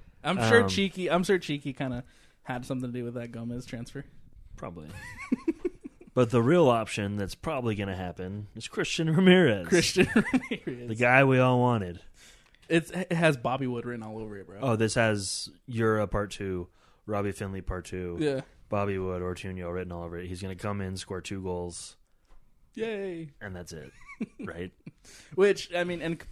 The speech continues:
Speaker 1: prior to coming in here, I, you know, five years, we talked about five years ago, I would have one hundred percent taken him.
Speaker 2: Right, and we, if I remember correctly, like,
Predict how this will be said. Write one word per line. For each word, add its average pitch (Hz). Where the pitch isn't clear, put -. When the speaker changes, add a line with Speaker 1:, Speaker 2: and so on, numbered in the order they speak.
Speaker 1:
prior 180
to 165
coming 160
in 143
here, 123
I, -
you 123
know, 117
five 156
years, 135
we 139
talked 123
about 117
five 135
years 127
ago, 120
I 113
would 120
have 113
one 135
hundred 135
percent 110
taken 90
him. 65
Speaker 2:
Right, 135
and 107
we, 104
if 113
I 113
remember 104
correctly, 92
like, 85